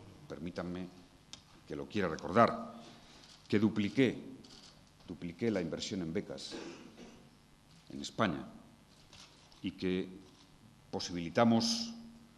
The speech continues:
que hubiera cuatrocientos mil becarios más. E insisto, educación y sanidad completamente sin tocar,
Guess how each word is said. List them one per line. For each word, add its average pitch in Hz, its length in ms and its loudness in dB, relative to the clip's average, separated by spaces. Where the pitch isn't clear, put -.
que 90 80 -4
hubiera 98 240 4
cuatrocientos 87 540 -4
mil 101 100 0
becarios 87 400 -2
más. - 340 -4
E 101 80 -6
insisto, 131 600 -2
educación 85 600 2
y - 60 -6
sanidad 95 460 0
completamente 98 760 -4
sin 117 300 -6
tocar, - 400 -8